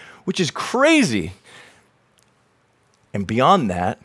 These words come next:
this isn't just a rabbi with a woman. This is a socially outcast woman from the most evil group that these people are aware of. And we'll get there, but already we know that because if she's going to the well at the sixth hour, for them, this would have been immediately weird.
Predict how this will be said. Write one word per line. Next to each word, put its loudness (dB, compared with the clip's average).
this -6
isn't -2
just -4
a -4
rabbi 0
with -8
a -6
woman. -4
This -4
is -4
a -6
socially -4
outcast -4
woman -8
from -10
the -8
most -10
evil -4
group -6
that -6
these -6
people -10
are -14
aware -12
of. -18
And 0
we'll 4
get 4
there, 2
but 2
already 4
we 0
know 0
that 0
because -6
if -6
she's -4
going -2
to -8
the -4
well -2
at -8
the -8
sixth -6
hour, -2
for -4
them, 0
this -4
would -2
have -6
been -4
immediately -8
weird. -14